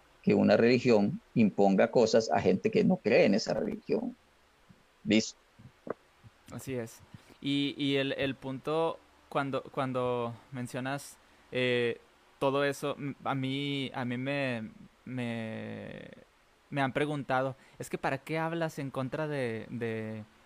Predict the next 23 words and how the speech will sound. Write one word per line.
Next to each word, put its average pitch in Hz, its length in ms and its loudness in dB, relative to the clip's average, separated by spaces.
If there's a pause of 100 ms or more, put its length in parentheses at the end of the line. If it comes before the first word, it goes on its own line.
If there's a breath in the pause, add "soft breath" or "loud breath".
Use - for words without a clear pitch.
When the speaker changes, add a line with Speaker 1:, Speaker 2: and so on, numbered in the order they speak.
(100)
Speaker 2:
de 127 120 0
la 123 120 0
religión 127 540 -4
y 139 60 -6
todo 135 260 -4
eso 139 220 -2
si 139 140 -6
la 131 100 -2
religión 123 340 -6
es 127 120 -10
buena 139 180 -6
para 135 220 -4
la 120 100 -6
gente?". 135 320 -10
Y 131 60 -8
yo, 120 160 -6
pues, - 400 -20 (160)
¿en 117 120 -8
qué 117 120 -6
mundo 123 260 -4
vives? 127 360 -2
O 113 80 -8
sea, 113 220 -6